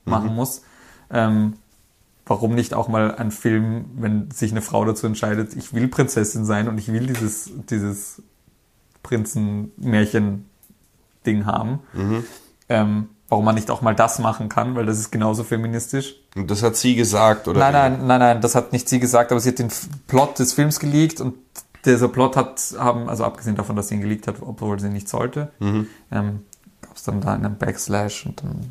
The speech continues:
Speaker 2: ist sie jetzt irgendwie doch nicht mehr Snow White.
Speaker 1: Aha.
Speaker 2: Ja.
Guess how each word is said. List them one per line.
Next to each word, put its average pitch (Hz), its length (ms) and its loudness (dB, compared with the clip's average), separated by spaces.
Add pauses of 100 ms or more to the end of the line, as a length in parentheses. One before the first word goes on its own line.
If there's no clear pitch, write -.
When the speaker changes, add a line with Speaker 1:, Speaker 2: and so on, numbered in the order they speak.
(280)
Speaker 2:
ist 123 160 -8
sie - 80 -6
jetzt - 120 -8
irgendwie 104 240 -4
doch - 160 -8
nicht - 180 -10
mehr 107 100 -6
Snow - 280 -8
White. - 240 -10 (580)
Speaker 1:
Aha. 73 260 -4 (260)
Speaker 2:
Ja. 95 260 -6